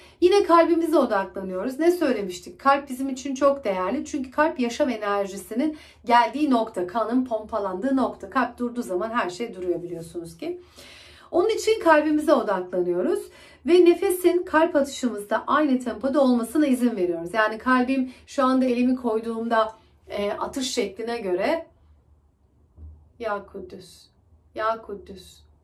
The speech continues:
Ya Kudüs." Yani elime vurdukça ben kelimeyi vird ediyorum. Yani sürekli kılıyorum. Yani söylüyorum. Burası da diyor ki aşamalar halinde alışveriş nefesinize göre "Ya Kudüs"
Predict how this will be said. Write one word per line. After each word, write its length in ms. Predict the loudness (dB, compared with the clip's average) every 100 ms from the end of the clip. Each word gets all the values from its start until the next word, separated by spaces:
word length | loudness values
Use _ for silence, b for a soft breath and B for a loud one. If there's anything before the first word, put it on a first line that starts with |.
| _ _ _ -8
Ya 280 | -4 -4 -6
Kudüs." 360 | -12 -12 -12
Yani 240 | -10 -10 -10
elime 440 | -4 -2 2 6
vurdukça 840 | 6 4 2 0 -2 0 2 2 4
ben 260 | 2 2
kelimeyi 480 | -2 -2 0 0 0
vird 240 | 0 0 0
ediyorum. 440 | 0 2 2 0
Yani 280 | -2 -4 -6
sürekli 520 | -8 -4 -4 -4 -10
kılıyorum. 500 | -8 -4 -2 -2 -6
Yani 320 | -6 -6 -6 -10 -18
söylüyorum. 800 | -10 -6 -6 -6 -2 -2 -2 B B B B
Burası 280 | 4 4 4
da 120 | 0
diyor 200 | -2 -2
ki 120 | -2 0
aşamalar 600 | 0 2 2 6 6 6
halinde 840 | 4 4 2 0 -6 -4 -2 -4 -6 -12
alışveriş 840 | -6 -4 -4 -10 -6 -4 -4 -6 -10
nefesinize 680 | -10 -10 -8 -6 -4 -4
göre 480 | -4 -2 -2 -2 -4 B B B -2
"Ya 360 | 2 2 0 -2
Kudüs" 1000 | -2 -2 -4 -6 0 0 -2 -14 -18